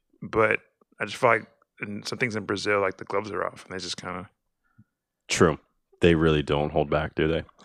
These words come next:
Speaker 1: Yeah.
Speaker 2: We face snickers, insults, fearful reactions, and physical violations just for existing. Again,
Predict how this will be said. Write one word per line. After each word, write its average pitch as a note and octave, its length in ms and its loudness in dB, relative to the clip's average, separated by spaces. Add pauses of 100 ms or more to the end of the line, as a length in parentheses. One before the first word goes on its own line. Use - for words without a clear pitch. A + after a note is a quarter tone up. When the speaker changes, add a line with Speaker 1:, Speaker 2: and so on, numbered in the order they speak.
Speaker 1:
Yeah. G2+ 160 -6 (1120)
Speaker 2:
We D3 80 6
face D3+ 260 8
snickers, E3 640 4 (140)
insults, - 600 6 (200)
fearful A2+ 520 8
reactions, G#2+ 600 6
and F#2 180 -4
physical A2 380 8
violations D#2 680 4
just G#2+ 260 6
for A2 140 8
existing. - 540 0 (200)
Again, A2 380 -6